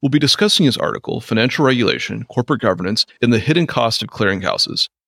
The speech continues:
which is forthcoming in the Ohio State Law Journal. Seguato is also the author of The Ownership of Clearinghouses,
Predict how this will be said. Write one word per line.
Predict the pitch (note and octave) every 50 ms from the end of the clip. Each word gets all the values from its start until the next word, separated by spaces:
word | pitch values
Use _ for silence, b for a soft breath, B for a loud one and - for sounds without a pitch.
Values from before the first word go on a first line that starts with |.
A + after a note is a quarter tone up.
| _ _ -
which | C3 - -
is | B2+ -
forthcoming | - - F3 F3 E3+ - - A#2 A2+ A2+ A2
in | A2 G#2
the | G2 G2
Ohio | F#2 F2+ F2+ G2+ G2+ G#2+ G#2
State | - - - F2 -
Law | - A#2+ B2
Journal. | A#2 - - C#2+ - - B2 - _ _ _ _ _ _ _ _ _ -
Seguato | - C3 B2 C3+ C3 - - C3+
is | A#2 - -
also | - D3+ F#3+ - - D#3+
the | B2 A#2 F#2+
author | F#2 G2 G2 - - G#2
of | G2+ -
The | - -
Ownership | A#2 C3 D3+ D3 - - A2 -
of | - -
Clearinghouses, | - - F2+ D#2 - F#2+ E2+ G#1 - - - - - -